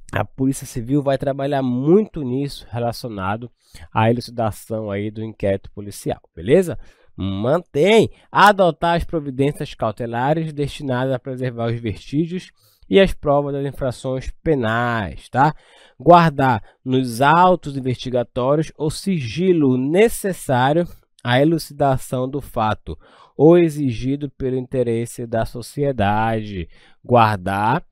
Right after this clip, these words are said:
guardar nos autos investigatórios, isso aqui é importante, isso aqui é importante, o quatro aqui é muito importante, tá? Que é guardar nos autos investigatórios o sigilo necessário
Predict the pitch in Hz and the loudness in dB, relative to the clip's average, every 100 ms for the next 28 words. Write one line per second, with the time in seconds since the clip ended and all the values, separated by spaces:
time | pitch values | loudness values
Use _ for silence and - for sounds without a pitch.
0 | _ _ 110 131 127 113 90 104 127 156 | _ _ -2 0 0 -2 -2 -2 -2 -4
1 | 139 127 143 113 117 127 - 117 110 101 | -6 -6 -4 -4 -2 -4 -4 -8 -6 -8
2 | 117 107 101 - 107 127 131 - - 120 | -6 -6 -6 -6 -4 -4 -6 -14 -12 -8
3 | 113 101 - 107 113 131 - 160 - _ | -8 -10 -12 -6 -4 -4 -2 -6 -6 _
4 | _ - 107 101 117 120 101 - 104 110 | _ -12 -8 -4 -4 -4 -8 -8 -4 -2
5 | 131 - 147 127 - 110 - - 120 120 | -2 -4 -6 -6 -8 -12 -12 -2 0 0
6 | - 117 - 117 113 107 107 123 131 - | -2 -8 -10 -6 -4 -4 -4 -4 -4 -6
7 | 107 107 - 85 - - 85 104 120 - | -8 -8 -10 -12 -12 -12 -8 -4 -4 -6
8 | - 147 - 117 143 - - - 123 107 | -12 -12 -6 -4 -4 -8 -16 -4 0 2
9 | 87 - _ _ 107 120 117 101 120 135 | 0 -6 _ _ 0 2 2 2 -2 -2
10 | 123 110 110 117 104 107 98 - 101 117 | -4 -4 -6 -8 -12 -8 -8 -6 -6 -6
11 | 120 113 - 117 90 117 117 110 90 - | -6 -12 -8 -8 -8 -8 -4 -2 -4 -6
12 | _ _ _ - 107 135 151 143 - 120 | _ _ _ -6 0 0 -2 -10 -4 -2
13 | 110 104 | 0 -2